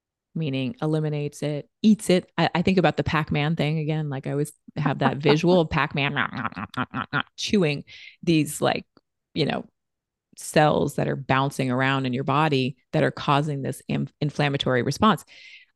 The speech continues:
Speaker 1: I know I did talk to you about cheese a while back, right?
Speaker 2: Yes, 'cause
Speaker 1: <laughs> You
Speaker 2: we,
Speaker 1: listened
Speaker 2: if
Speaker 1: to
Speaker 2: you've
Speaker 1: the,
Speaker 2: listened,
Speaker 1: listen to that.
Speaker 2: if we, if you've listened to past epi-, episodes, we've talked about cheese and my love for cheese.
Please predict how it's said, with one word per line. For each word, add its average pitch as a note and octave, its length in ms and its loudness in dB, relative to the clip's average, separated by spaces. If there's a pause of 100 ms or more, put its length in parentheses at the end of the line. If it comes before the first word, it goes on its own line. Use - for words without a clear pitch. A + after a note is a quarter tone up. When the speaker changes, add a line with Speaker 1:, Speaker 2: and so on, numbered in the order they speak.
Speaker 1:
I F3+ 80 6
know A#3 320 6
I F#3+ 80 4
did G#3 300 4
talk F3+ 280 2
to F#3+ 100 2
you F3 80 4
about C#3+ 400 2
cheese - 680 0 (800)
a D3+ 60 8
while C#3 220 6
back, F3 300 4
right? D3+ 160 6
Speaker 2:
Yes, - 340 -2 (300)
'cause - 140 4
Speaker 1:
<laughs> G#3+ 40 6
You A3 140 2
Speaker 2:
we, G#3+ 60 6
Speaker 1:
listened G#3 180 4
Speaker 2:
if G#3 60 0
Speaker 1:
to - 80 6
Speaker 2:
you've A3 100 6
Speaker 1:
the, G#3 60 2
Speaker 2:
listened, A3+ 260 4
Speaker 1:
listen D4 240 6
to G#3 120 -4
that. - 160 -12 (500)
Speaker 2:
if A3+ 160 6
we, B3+ 180 6
if B3 140 4
you've A#3+ 160 6
listened A#3 320 4
to G#3+ 60 4
past F#3 380 2
epi-, F3 380 -2
episodes, F3 500 -6
we've A#3 220 -2
talked B3+ 280 2
about E3 280 -4
cheese D3 320 -6
and E3+ 100 -10
my D#3 120 -4
love D3+ 240 -2
for - 140 -6
cheese. - 580 -8